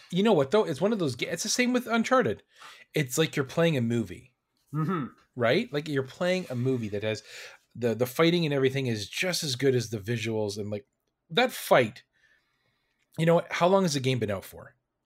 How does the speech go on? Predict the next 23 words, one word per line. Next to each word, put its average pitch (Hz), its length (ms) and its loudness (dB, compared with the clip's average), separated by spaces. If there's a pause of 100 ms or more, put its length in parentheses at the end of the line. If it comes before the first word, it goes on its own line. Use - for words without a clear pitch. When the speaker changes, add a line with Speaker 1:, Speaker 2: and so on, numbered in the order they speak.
(580)
Speaker 2:
Mm, 117 640 -10
a 110 80 -16
couple 127 220 -6
of 117 60 -4
years 120 260 -6
now, 110 160 -8
right? 123 260 -6 (460)
Speaker 1:
Yeah, 117 280 -2
'cause - 140 -6
I 131 60 0
had, 123 300 -6
I 123 60 -4
got 131 160 2
it - 20 0
when 117 100 -2
I 107 60 -4
got 98 120 -6
my 92 80 -10
wisdom 98 300 -6
teeth - 220 -20
pulled, - 180 -18
so, - 80 -20
like, 87 140 -18